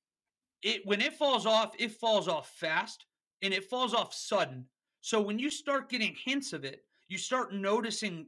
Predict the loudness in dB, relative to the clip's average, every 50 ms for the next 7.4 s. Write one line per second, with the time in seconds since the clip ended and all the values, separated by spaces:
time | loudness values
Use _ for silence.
0 | _ _ _ -18 -6 -2 0 0 2 2 0 0 -4 -6 -8 -12 _ _ _ _
1 | _ _ _ _ _ _ 0 2 2 2 0 -2 -4 -4 -4 -4 0 2 4 4
2 | 4 4 2 0 0 -2 -4 -4 0 0 0 0 2 2 2 0 0 -2 -2 0
3 | 0 0 0 -2 -4 -4 0 0 2 2 2 0 -2 -4 -6 -6 -6 -6 -6 -6
4 | -6 -6 -6 -2 -2 -2 -2 -2 -6 -10 -8 -6 -4 -2 -4 -4 -6 -10 _ _
5 | _ _ _ _ _ _ _ _ _ -4 -2 -2 -2 -2 -4 -2 0 0 0 0
6 | -2 -4 -10 -8 -4 -4 -6 -6 -6 -6 -4 -2 0 0 -2 -4 -10 -10 -10 -10
7 | -8 -8 -8 -8 -6 -8 -8 -8